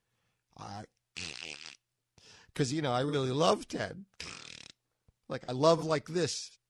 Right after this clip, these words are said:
you need, right? So, do you think that question was coincidentally asked by the Washington Post?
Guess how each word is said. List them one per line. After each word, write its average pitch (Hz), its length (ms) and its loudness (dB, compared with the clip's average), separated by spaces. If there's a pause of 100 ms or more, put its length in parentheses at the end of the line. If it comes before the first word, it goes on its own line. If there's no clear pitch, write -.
(280)
you 135 140 0
need, 143 320 2
right? 135 240 0 (680)
So, 175 300 4 (640)
do 127 80 -2
you 214 240 -4
think 208 340 -2
that 175 240 -6
question 175 480 -6
was 113 460 -6 (640)
coincidentally 127 1080 -4
asked 139 640 -10 (340)
by 131 120 -6
the 135 80 -8
Washington 151 500 -10
Post? 170 240 -14